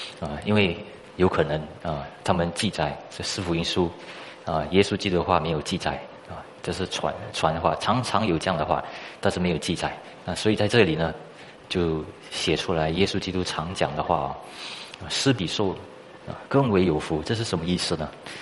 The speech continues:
啊，其实啊，这是有个奥秘在里面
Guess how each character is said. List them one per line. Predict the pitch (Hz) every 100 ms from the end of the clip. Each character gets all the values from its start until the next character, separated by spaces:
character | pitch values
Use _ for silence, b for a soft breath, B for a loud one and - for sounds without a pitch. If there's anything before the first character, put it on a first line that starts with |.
| B B B -
啊， | 82 80 - - - -
其 | 107
实 | 104 95 95 - B B B -
啊， | 92 82 78 -
这 | -
是 | 98 90
有 |
个 | 90 -
奥 | 98
秘 | 90 85
在 | - 78
里 | 69
面 | 71